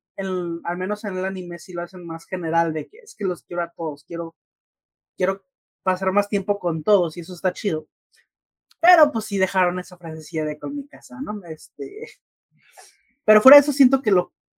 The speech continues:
hicieron bien, la neta me gustó mucho, yo disfruté mucho este último episodio. Este, pues, no sé qué más decir, güey.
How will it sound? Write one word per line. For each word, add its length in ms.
hicieron 420
bien, 220
la 80
neta 200
me 140
gustó 320
mucho, 340
yo 100
disfruté 440
mucho 240
este 180
último 240
episodio. 560
Este, 1000
pues, 140
no 100
sé 180
qué 120
más 140
decir, 360
güey. 160